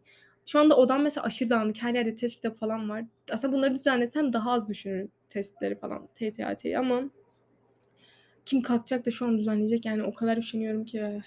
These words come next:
falan. Neyse. Bu şekilde sınav sürecini de atlatmış olduk. Ben atlatan herkese geçmiş olsun diyorum. Çünkü dediğim gibi bence aşırı zor bir süreçti. Yani bilmiyorum çok çok çok zordu.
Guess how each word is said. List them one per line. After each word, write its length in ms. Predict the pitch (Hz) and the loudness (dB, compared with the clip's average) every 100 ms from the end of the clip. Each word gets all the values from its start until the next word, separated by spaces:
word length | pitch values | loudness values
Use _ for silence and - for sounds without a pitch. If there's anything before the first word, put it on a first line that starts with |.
| _ _ | _ _
falan. 260 | 208 202 | -6 -4
Neyse. 340 | 208 233 - 220 - _ _ _ _ _ _ _ _ _ _ _ - - - - - | -2 -2 -2 -6 -8 _ _ _ _ _ _ _ _ _ _ _ -20 -20 -20 -6 4
Bu 80 | |
şekilde 300 | 370 302 247 | 8 8 8
sınav 340 | 277 277 285 294 | 6 6 4 4
sürecini 400 | - 254 220 233 | 6 6 6 4
de 40 | |
atlatmış 440 | 233 233 226 269 - | 2 0 -4 -2 2
olduk. 400 | 220 214 208 - | 2 2 -2 -2
Ben 100 | 247 | 0
atlatan 400 | 254 262 269 285 | 0 2 2 2
herkese 320 | 277 254 240 | 0 2 4
geçmiş 400 | 240 214 247 233 | 6 4 2 -2
olsun 300 | 214 - 220 | -4 -2 -4
diyorum. 240 | 214 208 226 | -2 -4 -6
Çünkü 420 | - 240 247 247 | -8 2 2 6
dediğim 240 | 233 233 | 6 6
gibi 140 | 220 214 | 4 0
bence 460 | 220 220 220 220 233 _ _ _ _ _ _ _ - | 0 0 0 -2 -2 _ _ _ _ _ _ _ -4
aşırı 340 | 214 - 233 | -2 6 6
zor 260 | 220 208 190 | 8 6 2
bir 40 | |
süreçti. 540 | 196 - 202 - - 214 | -2 -6 -6 -6 -6 -2
Yani 500 | 214 208 208 220 - _ _ _ _ _ _ _ - _ _ | 0 0 0 -2 -6 _ _ _ _ _ _ _ -20 _ _
bilmiyorum 400 | 214 226 208 202 | 2 4 4 2
çok 280 | 208 214 - | -4 -10 -12
çok 220 | 226 208 | -14 -14
çok 200 | - 233 | -16 -16
zordu. 380 | - 233 233 247 | -10 -8 -8 -10